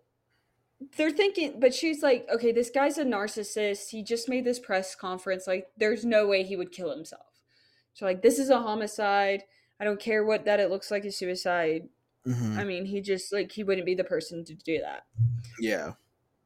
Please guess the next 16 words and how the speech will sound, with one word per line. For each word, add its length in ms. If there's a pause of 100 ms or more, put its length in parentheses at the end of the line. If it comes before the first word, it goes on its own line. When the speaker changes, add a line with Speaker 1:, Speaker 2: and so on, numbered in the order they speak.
(400)
Speaker 1:
So 360
they 200
do 220
the 100
autopsy, 1200
and 320
he 160
was 320
really 280
drunk. 580
He 240
had 380
the 100
date 260
rape 260
drug 440